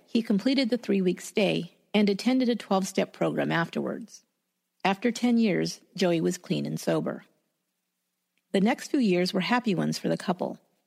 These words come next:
Mary Jo enjoyed being a stay-at-home mom and became active in the kids' schools,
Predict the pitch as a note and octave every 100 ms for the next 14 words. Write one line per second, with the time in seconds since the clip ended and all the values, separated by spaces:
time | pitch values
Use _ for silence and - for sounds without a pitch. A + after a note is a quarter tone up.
0 | _ - G3+ C#4+ A#3+ A#3 A#3 F#3+ F#3+ F#3
1 | F#3+ G3+ - E3+ F3 D3+ G3 F3+ E3 D#3
2 | D#3 - _ _ B3 B3+ B3 B3 - C4
3 | B3+ F#3+ F3+ F3+ F#3+ F3 - - A#3+ -
4 | -